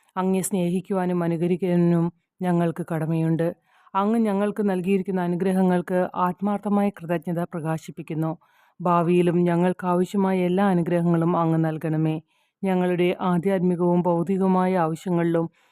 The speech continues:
അങ്ങേ സഹായം അനുപേക്ഷണീയമാണ്. പ്രലോഭനങ്ങളിലും വിഷമതകളിലും അങ്ങാണ് ഞങ്ങൾക്ക് പ്രത്യാശ. ദുഃഖങ്ങളിൽ അവിടുന്നാണ് ആശ്വാസം. നാഥേ,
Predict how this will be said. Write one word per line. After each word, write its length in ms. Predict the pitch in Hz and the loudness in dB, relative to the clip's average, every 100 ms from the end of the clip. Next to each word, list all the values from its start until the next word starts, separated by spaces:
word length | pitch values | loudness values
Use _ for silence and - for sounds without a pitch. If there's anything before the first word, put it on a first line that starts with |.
| _ - | _ -4
അങ്ങേ 280 | 196 214 220 | 0 0 0
സഹായം 520 | 214 185 170 165 170 - - | -2 -4 -4 -2 -2 -4 -2
അനുപേക്ഷണീയമാണ്. 1120 | 175 170 175 - 180 170 170 170 165 160 170 - _ _ _ _ - | 0 0 -2 -4 -4 -2 0 0 0 -2 -4 -6 _ _ _ _ -2
പ്രലോഭനങ്ങളിലും 800 | 208 202 196 202 196 196 196 196 | 4 4 4 2 2 2 2 2
വിഷമതകളിലും 720 | 185 202 190 190 185 190 185 190 | 2 0 0 2 2 4 2 0
അങ്ങാണ് 380 | 180 190 202 196 | 0 4 4 4
ഞങ്ങൾക്ക് 380 | 190 170 165 175 | 2 2 -2 -6
പ്രത്യാശ. 500 | - 156 175 160 - 175 175 _ _ _ - | -10 -10 -6 -6 -6 -8 -8 _ _ _ -4
ദുഃഖങ്ങളിൽ 580 | 180 175 190 185 180 - | -2 0 0 0 0 -4
അവിടുന്നാണ് 580 | - 180 190 196 175 170 180 | -4 -2 2 2 4 2 0
ആശ്വാസം. 640 | 170 165 - 175 165 180 175 - _ _ - | -4 -8 -6 -6 -6 -6 -8 -10 _ _ -2
നാഥേ, 420 | 180 170 160 | 2 2 2